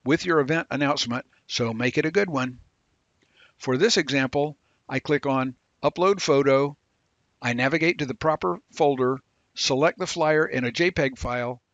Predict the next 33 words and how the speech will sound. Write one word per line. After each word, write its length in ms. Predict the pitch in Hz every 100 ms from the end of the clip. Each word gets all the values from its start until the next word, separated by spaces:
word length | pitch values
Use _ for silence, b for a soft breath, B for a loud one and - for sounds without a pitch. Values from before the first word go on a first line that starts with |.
| _ _
and 180 | 131 131
upload 360 | 135 127 107 101
it. 120 | - _ _ _ _ _ b b b 117
And 420 | 120 120 120 117
there 160 | 120
it 140 | 127 143
is, 360 | 214 208 - -
appearing 340 | - 147 151
correctly. 640 | 147 143 135 - 95 - _ _ _ _ _ _ _ _ _ _ _ _
Finally, 540 | - 208 220 202 202 -
for 160 | -
this 180 | 143 190
concert, 520 | - 170 165 175 170 - _ _ _
I 100 | 127
want 280 | 135 180 -
to 100 | 147
check 240 | - 202
the 100 | -
box 460 | 180 151 151 - - _ _ _
that 100 | 127
allows 400 | 127 127 123 120 -
anyone 460 | 151 185 185 196 208
on 300 | 151 151 147
Nextdoor 640 | 175 - 123 120 120 120 _ _ -
to 140 | 120
view 320 | 120 147 175
or 180 | - 127
share 300 | - 147 151
this 200 | 151 151
event, 360 | 135 123 120 - _ _ _ _ _
and 220 | - 254 240
of 120 | -
course, 440 | 160 160 151 -